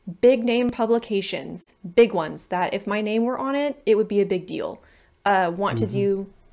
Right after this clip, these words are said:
Speaker 1: unpaid test pieces, and I always refuse them. The
Speaker 2: Good.
Speaker 1: best way to say it is when a client says, "Oh, you don't mind doing an unpaid piece, right?" And I say, You know what?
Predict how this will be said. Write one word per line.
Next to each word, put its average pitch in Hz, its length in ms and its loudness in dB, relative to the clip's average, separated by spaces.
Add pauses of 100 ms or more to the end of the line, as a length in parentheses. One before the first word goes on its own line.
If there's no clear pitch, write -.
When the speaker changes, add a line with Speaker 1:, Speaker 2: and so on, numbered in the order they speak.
(140)
Speaker 1:
unpaid 175 440 -8
test 170 320 -10
pieces, 160 500 -10
and 190 140 -8
I 196 140 -6
always 196 420 2
refuse 175 380 -6
them. - 300 -14 (680)
The 190 140 -2
Speaker 2:
Good. 117 80 2
Speaker 1:
best 233 300 2
way 240 440 -2 (120)
to 196 80 -8
say 254 240 0
it - 220 -4 (360)
is 190 240 -2
when 202 100 -2
a 196 60 -2
client 208 360 -4
says, 202 260 -2
"Oh, 330 180 2
you 403 160 6
don't 381 200 2
mind 214 640 -2 (200)
doing 233 180 2
an 220 140 -2
unpaid 202 480 -4
piece, 269 400 -4
right?" 214 220 -2
And 214 80 -8
I - 20 -6
say, 226 160 -4
You 240 140 -2
know 330 120 2
what? 294 280 2